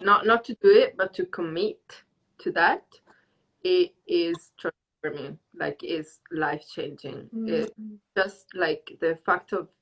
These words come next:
Speaker 1: putting your thoughts out there and, and being like, "Oh, okay, I can see what's happening, and I, I can also go beyond the activity of the mind is to create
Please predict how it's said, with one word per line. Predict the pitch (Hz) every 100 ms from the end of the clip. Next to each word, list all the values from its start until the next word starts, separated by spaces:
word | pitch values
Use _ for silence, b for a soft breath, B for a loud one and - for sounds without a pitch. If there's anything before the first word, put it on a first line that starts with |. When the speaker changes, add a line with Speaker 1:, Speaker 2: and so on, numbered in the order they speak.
| _ _
Speaker 1:
putting | 214 196 - 196 180
your | 160 160
thoughts | - 160 175 - - -
out | 160 156 156
there | 160 143
and, | 143 160 151 b b b b b b _ _ _ _ -
and | 180 180
being | 190 190
like, | 185 170 165 - - _ _ _ _ _ _ -
"Oh, | 220 254 262 -
okay, | 254 - 180 160 143
I | 165
can | 196 180
see | - - 233
what's | 226 220
happening, | 220 202 202 190 180 175 165
and | 175
I, | 160 -
I | 175
can | 190 180
also | 196 202 - 196 190
go | 196 190 190 -
beyond | 170 185 185 151 143 _ _ _ _ _
the | 180 165 170
activity | 175 - - 202 214 220 208
of | 175 _
the | - 156
mind | _ _ 214 -
is | - 165 - _
to | - 165 160 _
create | - 170 160 180 -